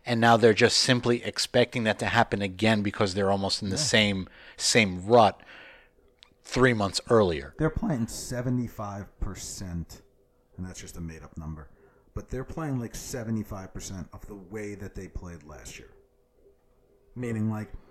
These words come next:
Speaker 2: they're not winning all those battles that they won last year. They're not crashing the net like they did. They're not, um, back checking. That's the big thing that I noticed. They're not coming back.
Speaker 1: All right.
Speaker 2: And then they can't make that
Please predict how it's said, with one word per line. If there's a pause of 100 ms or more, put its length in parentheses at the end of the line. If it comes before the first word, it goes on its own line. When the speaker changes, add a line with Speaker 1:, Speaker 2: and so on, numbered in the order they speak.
(140)
Speaker 2:
they're
not
winning (760)
all
those
battles
that
they
won
last
year.
They're
not (340)
crashing
the
net
like
they
did. (160)
They're
not, (480)
um, (460)
back
checking. (340)
That's
the
big
thing
that
I
noticed.
They're
not
coming
back. (520)
Speaker 1:
All
right.
Speaker 2:
And
then
they
can't
make
that